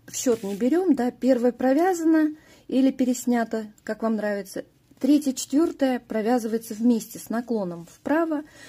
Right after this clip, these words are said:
ну, то есть как все предыдущие прибавки. И в конце ряда также, э, три петелечки не доходим,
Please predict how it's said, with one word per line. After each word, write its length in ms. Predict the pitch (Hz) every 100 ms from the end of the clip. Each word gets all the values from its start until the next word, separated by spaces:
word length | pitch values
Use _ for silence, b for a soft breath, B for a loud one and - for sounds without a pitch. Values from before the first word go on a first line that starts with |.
| B
ну, 100 | 311
то 100 | 302
есть 100 | 339
как 180 | - 294
все 160 | - 311
предыдущие 640 | 254 220 220 233 220 226
прибавки. 640 | - 185 180 156 - - -
И 120 | 285
в 120 | 285
конце 420 | 277 262 254 277
ряда 300 | 285 349 254
также, 580 | 220 240 214 175 - 170 B B B B -
э, 360 | 196 196 185 - _ _ -
три 200 | 277 262
петелечки 640 | 226 - 240 190 - -
не 140 | 190 196
доходим, 720 | 226 - 320 339 262 202